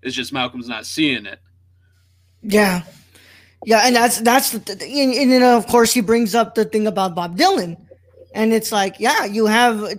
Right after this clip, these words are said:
Speaker 2: these two artists pretty much make just as prolific and beautiful lyrics.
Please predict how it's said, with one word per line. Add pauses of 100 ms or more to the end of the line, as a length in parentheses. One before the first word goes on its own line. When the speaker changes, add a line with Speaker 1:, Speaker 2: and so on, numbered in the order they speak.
Speaker 2:
these
two
artists (540)
pretty
much
make
just (300)
as
prolific
and
beautiful
lyrics.